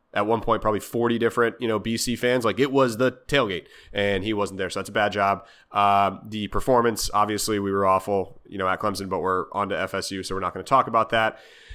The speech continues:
And then I'll just have two comments on the, uh, Clemson experience. So it was a very cool game day experience, but it almost felt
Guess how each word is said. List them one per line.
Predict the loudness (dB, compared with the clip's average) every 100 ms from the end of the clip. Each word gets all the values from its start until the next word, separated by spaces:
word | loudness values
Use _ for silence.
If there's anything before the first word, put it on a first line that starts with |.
| -8
And | 0 4
then |
I'll | 4
just | 4 0
have | -2
two | -2
comments | 0 2 2 2 2
on | 2
the, | 2 0 -2
uh, | 0 2 4 2
Clemson | 0 0 0 0 -6 -8
experience. | -6 -2 0 0
So | 0 0 0 -4
it |
was | -4 -2
a | 0
very | 2 2
cool | 0 2 4 2
game | 0 0
day | 0
experience, | -2 -2 -2 -2 -4
but | -2 0
it | 2
almost | 2 0 0
felt | 2 0